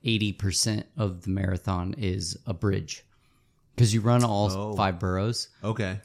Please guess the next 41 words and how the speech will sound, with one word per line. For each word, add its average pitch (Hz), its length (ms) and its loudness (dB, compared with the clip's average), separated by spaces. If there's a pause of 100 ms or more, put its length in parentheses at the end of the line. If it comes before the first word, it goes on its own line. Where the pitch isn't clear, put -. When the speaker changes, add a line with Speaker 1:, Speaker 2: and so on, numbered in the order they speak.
Speaker 1:
And 104 160 4
so 110 200 4
most 98 460 2
of 98 80 -4
the 101 80 0
Speaker 2:
Wow. 98 60 2
Speaker 1:
marathon 95 420 2
is 90 100 0
just - 280 -4
going 92 420 0
over 92 360 0
a 87 40 0
bridge 90 400 0
to - 60 -4
a 98 100 2
Speaker 2:
Gosh. 85 60 0
Speaker 1:
different 90 280 -4
borough. 85 280 -6
Speaker 2:
Probably 104 200 -6
the 85 60 -4
Verrazano, 92 720 -2
Speaker 1:
Yeah. 92 60 -4
Speaker 2:
the 87 80 -6
Brooklyn. 92 420 -8
Speaker 1:
One 139 160 6
of 147 60 6
these 107 180 2
days 92 300 0
I'll 90 100 0
know 95 160 0
what 95 200 -2
the 98 80 -4
experience 98 540 -2
is 90 140 -4
like 87 240 -4
firsthand. - 640 -8
Speaker 2:
Yeah, 392 500 -4
Speaker 1:
<laughs> - 40 -18
Speaker 2:
that's 131 220 2
Speaker 1:
So 151 140 2
Speaker 2:
fun. - 200 -4